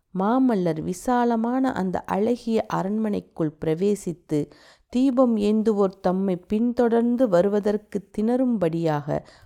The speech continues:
அவ்வளவு விரைவாக நடந்து சென்றார். புதிதாக அந்த அரண்மனைக்குள் பிரவேசிக்கிறவர்கள் அங்கே குறுக்கும் நெடுக்குமாய் சென்ற நடைபாதைகளில் வழி கண்டுபிடித்து செல்வது அசாத்தியமாயிருக்கும்.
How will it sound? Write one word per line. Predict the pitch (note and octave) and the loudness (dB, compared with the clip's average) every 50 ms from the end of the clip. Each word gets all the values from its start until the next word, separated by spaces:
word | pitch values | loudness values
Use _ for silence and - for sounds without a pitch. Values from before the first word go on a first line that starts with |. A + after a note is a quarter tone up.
| _ _ | _ _
அவ்வளவு | - F#3+ F#3 F#3 G3+ G#3+ C4+ C#4+ D4 D4 C#4+ B3 B3+ G#3+ | -6 -6 -6 -6 0 4 4 6 6 6 6 4 2 0
விரைவாக | F#3 F3+ F#3+ G3 A3 A#3 G#3+ A3+ G#3+ G#3 G#3 A#3 | 2 2 2 4 4 2 2 2 0 0 0 -2
நடந்து | A#3 G#3 F3 D#3+ D#3 F#3+ G#3+ A#3+ A#3 A#3+ | -2 0 0 0 0 0 0 0 -2 -2
சென்றார். | A#3 - - E3 D3+ C#3+ C#3 C#3+ C3+ A#2+ - - - _ _ _ _ _ _ _ _ _ _ _ _ _ _ _ _ _ _ - | -6 -4 -6 -4 -4 -4 -4 -4 -4 -4 -4 -8 -16 _ _ _ _ _ _ _ _ _ _ _ _ _ _ _ _ _ _ -4
புதிதாக | - C4 B3 C#4+ D4 C4+ D4+ C#4+ C#4+ C#4 C4+ C4+ - - - | -4 -2 2 2 4 6 8 8 8 8 6 4 2 0 0
அந்த | - G3 G#3 A3 A3+ A#3 A3 | -4 -2 0 0 2 2 2
அரண்மனைக்குள் | G3+ F3 F3 G3 G#3+ A#3 A#3+ A#3+ A3+ A3+ A3 - - A3 G#3 G3 - _ | 2 2 2 2 2 2 2 2 0 0 -2 -2 0 0 0 0 -2 _
பிரவேசிக்கிறவர்கள் | - F3+ F#3 F#3+ A3 A#3 A#3+ - - A#3 - _ - F3 E3 D3+ D3+ D3+ D#3 D#3 D3+ D3 - - - - _ _ _ _ | -2 -2 0 2 2 2 0 0 -4 -10 -6 _ 0 0 2 2 2 0 0 0 0 0 0 -4 -12 -20 _ _ _ _
அங்கே | - F3 F#3 F#3+ F#3 F#3+ F3+ E3 - - | -4 -2 0 0 0 2 0 0 0 -4
குறுக்கும் | - - B3+ C4+ C4 C4 - - B3+ A#3+ A3 G3+ | -2 0 0 0 0 -2 -2 -2 0 2 2 2
நெடுக்குமாய் | F#3 F3+ A3 A3 - - A#3+ A#3+ A3 G#3 G3+ G#3 A#3 A3+ | 2 2 0 -2 -2 -2 0 0 2 2 2 0 0 -2
சென்ற | - - F#3 F3+ F3+ F3+ E3+ | -2 -4 -4 -2 0 0 0
நடைபாதைகளில் | E3+ D#3+ D3+ D3+ E3+ G#3 A3 G#3+ G3 F#3 F3 E3+ E3 E3+ - D#3+ D3+ D#3 D3 - - | 0 0 0 0 0 0 0 2 2 2 4 2 0 0 0 2 2 2 0 -2 -6
வழி | - E3 F3 F#3 G#3+ A#3+ C4 B3+ | -4 0 0 2 2 2 0 0
கண்டுபிடித்து | - - F#3+ G3 G#3 A3 A#3+ A#3+ A3 A#3 A3 A#3 A3+ - - B3+ B3 | 2 0 2 2 2 2 0 0 0 0 -2 -2 -4 -4 -4 -4 -4
செல்வது | A#3+ - - F3 F#3 F#3+ F#3+ F3+ E3 E3+ E3+ F#3+ - - _ _ _ _ - | -2 -2 -2 -2 -2 2 2 2 2 2 0 -2 -2 -8 _ _ _ _ -10
அசாத்தியமாயிருக்கும். | E3 D#3+ - - G#3+ A3 A3 A3 - - G#3+ A3 G#3+ G#3 G3+ G3+ G3+ G#3 G#3 F#3 D#3+ D3+ D3+ C#3+ - _ - D3 - | -10 -6 0 2 2 2 0 -2 -6 0 2 2 2 2 2 2 2 0 2 2 2 0 0 -2 -4 _ -6 -6 -6